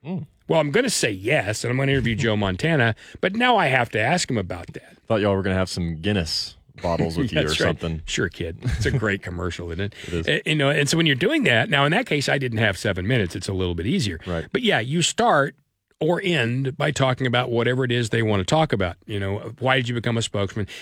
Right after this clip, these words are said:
Speaker 2: And I do think you can, you can, I think, make that somewhat interesting. Because it can be, "Look, I understand you're doing this. What is your personal interest?" Find out. Maybe it's his dad. Maybe it's his mom. Maybe it's him.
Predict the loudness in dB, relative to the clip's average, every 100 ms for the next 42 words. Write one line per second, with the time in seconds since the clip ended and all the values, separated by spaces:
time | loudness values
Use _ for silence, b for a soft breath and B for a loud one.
0 | B 2 2 0 0 -2 -2 -2 -4 -6
1 | -6 -6 -4 -2 0 2 0 0 -4 -2
2 | -2 -2 -4 -2 0 0 0 -2 -2 -4
3 | -4 -6 -8 -12 b b b b b -2
4 | 0 0 0 2 2 2 2 0 -2 -2
5 | -2 -2 -2 0 0 0 -2 -2 -2 0
6 | -2 -2 -2 -4 -2 -2 -2 -4 -6 -4
7 | -4 -2 -2 -2 -2 -2 -4 -4 -2 -2
8 | -2 -2 -4 -4 -4 -2 -2 -4 -6 -6
9 | -6 -8